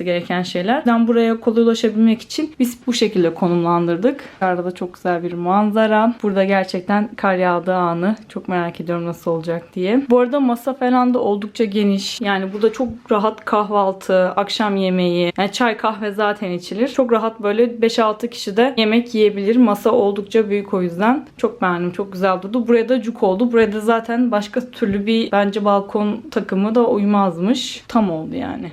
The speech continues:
Dün sizinle birlikte yaptığımız alışverişleri böyle gündüz gözüledim. Balkonumuza şöyle yerinde açalım, gösterelim. Hemen lafı hiç uzatmadan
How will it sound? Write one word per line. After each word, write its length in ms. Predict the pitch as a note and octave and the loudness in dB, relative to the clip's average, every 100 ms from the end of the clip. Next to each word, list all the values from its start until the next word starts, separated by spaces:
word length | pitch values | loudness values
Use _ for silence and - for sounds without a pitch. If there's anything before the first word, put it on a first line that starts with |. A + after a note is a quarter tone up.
| G#3 | -8
Dün 140 | D4 | -6
sizinle 440 | D#4 C4+ B3+ C#4 B3 | -6 -8 -8 -6 -4
birlikte 260 | B3+ C4+ | -6 -4
yaptığımız 460 | C4 A#3+ - C4 D4+ | 0 -2 -2 -6 -4
alışverişleri 800 | A3+ A3+ B3+ B3 A#3+ A#3 A3+ A3+ | -4 -6 -8 -8 -8 -6 -6 -4
böyle 180 | A3+ | -4
gündüz 440 | A3+ A3+ A#3+ A#3+ A3 | -4 -2 -2 -2 -4
gözüledim. 800 | A3+ G3+ G#3+ G#3 G3+ G3+ C4 - - | -4 -4 -8 -8 -6 -4 -6 -8 -4
Balkonumuza 800 | G#3+ G3+ G3+ A3 G3 F#3 G3 F#3+ | 0 0 -2 -8 -10 -8 -8 -8
şöyle 440 | - G3 F#3 F#3 | -6 -4 -4 -4
yerinde 460 | F#3+ G3 F#3 F#3 G3+ - | -4 -4 -4 -6 -6 -6
açalım, 440 | G#3+ G#3 F#3 F#3+ G#3 | -10 -8 -8 -8 -8
gösterelim. 680 | F#3+ F#3+ G#3 F3+ F3 A3+ - | -8 -8 -8 -8 -6 -6 -2
Hemen 420 | D#4 D4 E4+ D#4+ | 0 2 0 -2
lafı 200 | C4+ C#4 | -4 -6
hiç 160 | C4+ | -10
uzatmadan 480 | - B3 A#3+ G3+ F3 | -6 -4 -4 -8 -8